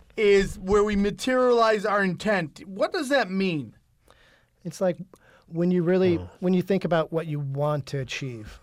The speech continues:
Speaker 2: you know, when you think about the people that try to control their destiny and get somewhere with it, it's in a sense that everything physical is controlled by the normal sun. And the d-, black sun is, that's where you can, you can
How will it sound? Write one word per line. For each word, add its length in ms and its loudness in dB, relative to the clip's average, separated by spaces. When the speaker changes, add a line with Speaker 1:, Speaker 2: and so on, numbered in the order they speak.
Speaker 2:
you 100 -6
know, 240 -8
when 140 -2
you 80 -2
think 200 -2
about 220 -2
the 60 -20
people 280 -2
that 240 -4
try 320 0
to 360 -4
control 640 -2
their 160 -6
destiny 580 -6
and 200 -12
get 200 -8
somewhere 380 -6
with 200 -10
it, 160 -12
it's 200 -4
in 80 0
a 80 -2
sense 340 -4
that 260 -4
everything 340 -2
physical 580 -2
is 80 -4
controlled 440 -8
by 180 -8
the 80 -8
normal 300 -10
sun. 360 -14
And 160 -4
the 40 -4
d-, 220 -6
black 260 -2
sun 220 -2
is, 200 -10
that's 260 -10
where 200 -6
you 200 -8
can, 260 -12
you 140 -4
can 260 -8